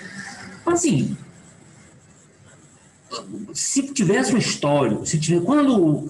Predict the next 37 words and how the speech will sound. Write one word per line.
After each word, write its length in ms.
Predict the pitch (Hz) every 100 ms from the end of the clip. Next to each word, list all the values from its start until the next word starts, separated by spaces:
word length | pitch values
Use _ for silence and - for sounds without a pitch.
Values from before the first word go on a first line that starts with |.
| 151
quando, 260 | 208 214 190
por 100 | 175
exemplo, 280 | 131 117 151
ele 160 | 165
hoje 260 | 151 185 190
usa 340 | 180 170 160
muito 360 | 143 160 185 175
essa 160 | 156
história 360 | - - 139 147
de 140 | 143
que 140 | 139 147
o 160 | 135
P 140 | - 143
S 260 | 143 147
D 100 | -
B 220 | 139 147 151
ganhou 440 | 151 127 135 151
em, 160 | 143 135 - - - -
qual 140 | - 294
é 40 |
a 40 |
declaração 500 | 453 571 254 202 214
que 80 | 202
você 100 | 202
tem 200 | 156 170
do 100 | 147
Bolsonaro 720 | 139 160 151 - 135 127 135
naquele 360 | 135 123 135 147
momento? 380 | 139 113 131 131
Ele 120 | 123
era 100 | 139
deputado 380 | 165 - - -
federal 420 | - 392 220 220
já, 220 | 139 143
ele 100 | 120
não 140 | 135 143
era, 440 | 175 - 370 285